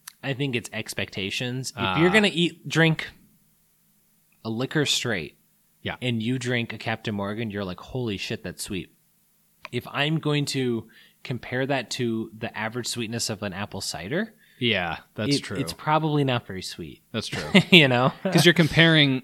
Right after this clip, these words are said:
Speaker 2: the rum to, like, vodka or tequila, or, which, like,
Speaker 1: Yeah.
Speaker 2: are not very sweet,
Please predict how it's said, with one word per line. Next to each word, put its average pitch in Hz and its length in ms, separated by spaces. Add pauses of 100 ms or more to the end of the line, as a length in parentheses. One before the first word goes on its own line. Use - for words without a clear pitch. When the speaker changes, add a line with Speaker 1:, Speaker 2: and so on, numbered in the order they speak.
(100)
Speaker 2:
the 120 160
rum 110 500
to, - 120
like, 90 340 (240)
vodka 147 380
or 98 60
tequila, 110 640 (120)
or, 117 140 (100)
which, 131 200
like, 117 120
Speaker 1:
Yeah. 110 60
Speaker 2:
are 131 100
not 143 400
very 110 220
sweet, 73 320